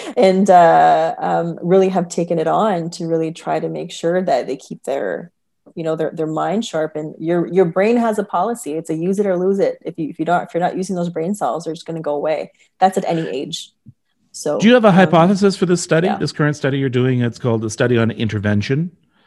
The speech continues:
Speaker 2: Uh, do you have a hypothesis?
Speaker 1: Um, this, the skills for safer li-, the brief skills
Speaker 2: Yes.
Speaker 1: for safer living study.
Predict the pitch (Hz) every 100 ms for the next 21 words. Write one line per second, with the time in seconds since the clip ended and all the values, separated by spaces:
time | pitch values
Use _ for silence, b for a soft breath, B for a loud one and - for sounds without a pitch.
0 | _ _ 92 104 104 110 - 247 117 208
1 | 131 131 123 120 113 113 123 143 131 -
2 | - _ _ _ _ _ _ _ _ _
3 | _ _ _ _ _ _ B B B B
4 | 196 196 196 - 190 226 - 190 - 190
5 | 190 190 175 190 170 160 165 170 175 185
6 | - 180 180 139 - - 190 170 170 214
7 | 240 285 349